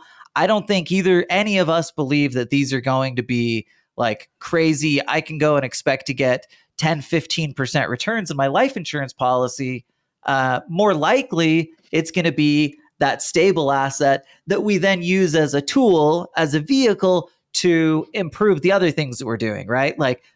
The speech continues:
like we use the capital avalanche to improve the retirement ca-, dollars that we're bringing out just by adding the leverage element. Same thing on the investment optimizer, um, except that there we're improving the return on the investments we get. Okay,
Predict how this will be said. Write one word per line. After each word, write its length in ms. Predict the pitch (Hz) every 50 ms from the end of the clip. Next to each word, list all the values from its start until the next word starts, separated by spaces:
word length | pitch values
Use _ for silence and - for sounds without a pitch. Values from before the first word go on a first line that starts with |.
| _ _ -
like 200 | 131 131 131 -
we 100 | 143 135
use 460 | 127 135 139 139 139 135 123 120 -
the 120 | - 139
capital 380 | 131 - 160 151 143 - 143 160
avalanche 460 | 185 190 170 156 160 156 151 - -
to 140 | - 165 151
improve 640 | 139 135 131 - - 180 180 170 165 165 156 135 131
the 100 | - 131
retirement 680 | 127 131 - 165 196 196 180 170 147 147 143 143 151 _ _ _ _ _ _ _ _ _ _ _ _ -
ca-, 300 | - - 165 160 175 - - 190 151
dollars 460 | 165 160 156 165 160 156 156 143 131
that 80 | 165
we're 120 | 156 147 135
bringing 340 | 139 156 151 147 151 147 151
out 320 | 151 151 151 147 - - _ _ _ _ _ -
just 240 | - 208 202 202
by 120 | - 170 165
adding 360 | 151 151 156 151 151 147 139
the 100 | 139 135
leverage 380 | 143 180 190 180 175 185 170 175
element. 440 | 180 180 180 180 170 180 180 170 - _ _ _ _ _ _
Same 220 | - - 175 165 147
thing 200 | - 160 151 143
on 100 | 143 135
the 80 | 135
investment 440 | 135 127 117 123 117 - - 117 123
optimizer, 500 | - _ _ 120 123 - - - 82 80 - _ _ -
um, 340 | 131 127 120 117 104 101 - _ _ - - - _ -
except 320 | 160 160 - - 180 -
that 140 | - 175 -
there 240 | - 147 143 147 139
we're 360 | 127 127 127 127 127 135 147 - _ -
improving 580 | 147 139 - - 156 151 143 127 143 131 131 120
the 100 | 127 120
return 640 | 123 127 - - - 220 180 160 156 156 156 160 - _ _ _
on 120 | - 131 123
the 80 | 117
investments 420 | 113 110 107 107 113 - 110 - -
we 60 | -
get. 180 | - - - _ _ _ _ _ _ - - - _ _ _ -
Okay, 480 | - 208 190 170 156 139 127 135 135